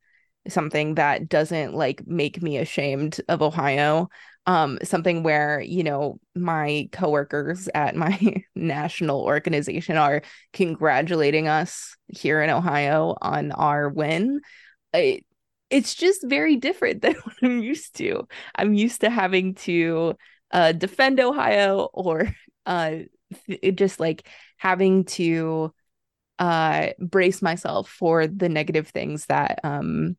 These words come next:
Ohio politics is gonna do to me. Um, and I'm,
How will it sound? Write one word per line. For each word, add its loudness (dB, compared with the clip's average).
Ohio 0
politics -4
is -6
gonna -6
do -8
to -12
me. -8
Um, 2
and 2
I'm, -2